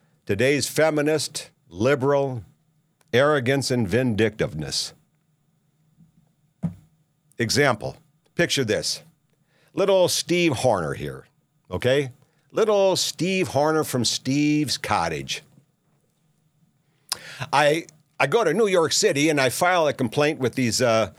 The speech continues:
liber-, li-, liberal d-, ditzes, attorneys general, Letitia James, Alvin Bragg. <laughs> I remembered their names today right off the top of my head. I wasn't gonna mention them 'cause it wasn't part of the script,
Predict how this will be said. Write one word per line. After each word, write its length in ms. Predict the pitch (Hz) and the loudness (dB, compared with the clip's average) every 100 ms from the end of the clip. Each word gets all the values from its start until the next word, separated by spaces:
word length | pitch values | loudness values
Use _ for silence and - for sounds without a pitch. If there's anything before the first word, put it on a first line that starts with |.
| _ _ _ 139 - | _ _ _ -18 -2
liber-, 380 | 123 143 123 | 0 0 0
li-, 180 | 123 139 | 0 0
liberal 500 | 143 135 139 135 120 | 0 0 2 2 2
d-, 160 | 110 95 | -2 -6
ditzes, 760 | - 98 135 - 127 135 - - _ _ _ _ _ _ _ _ _ | -6 -2 -2 0 0 0 -4 -8 _ _ _ _ _ _ _ _ _
attorneys 460 | 98 - 131 123 | -6 -2 0 0
general, 580 | 92 123 120 107 120 117 - _ _ _ | -2 -2 0 2 0 -4 -12 _ _ _
Letitia 520 | 92 - 123 110 110 | -8 -2 -2 -2 -4
James, 720 | 87 110 110 113 120 - - - _ _ _ - | -2 0 2 0 -2 -4 -6 -12 _ _ _ 0
Alvin 360 | 113 110 107 | 0 0 -2
Bragg. 460 | 85 104 113 107 95 - _ _ _ - - - | 0 0 0 -2 -12 -18 _ _ _ -10 -10 -12
<laughs> 800 | - - - - - _ _ _ | -20 -20 -20 -20 -20 _ _ _
I 60 | 104 | -2
remembered 500 | 110 107 131 139 117 | 0 0 0 0 -2
their 140 | 107 | 0
names 360 | 104 123 123 - | 0 0 -2 -6
today 320 | 85 82 80 | -4 -2 0
right 200 | 95 101 | 0 0
off 200 | 107 - | -2 -4
the 80 | 87 | -2
top 280 | 98 107 | 0 0
of 100 | 95 | -4
my 120 | 87 85 | -4 0
head. 160 | 107 | 0
I 60 | 90 | 0
wasn't 300 | 110 117 107 | 0 0 -2
gonna 140 | 92 | -2
mention 380 | 85 101 - - | 0 0 0 -2
them 140 | 85 | -4
'cause 200 | 104 87 | -4 -4
it 60 | 95 | -2
wasn't 300 | 104 92 85 | -2 -4 -4
part 180 | 104 98 | -2 -2
of 80 | 78 | -4
the 80 | |
script, 420 | - - 131 - | -12 -2 -2 -2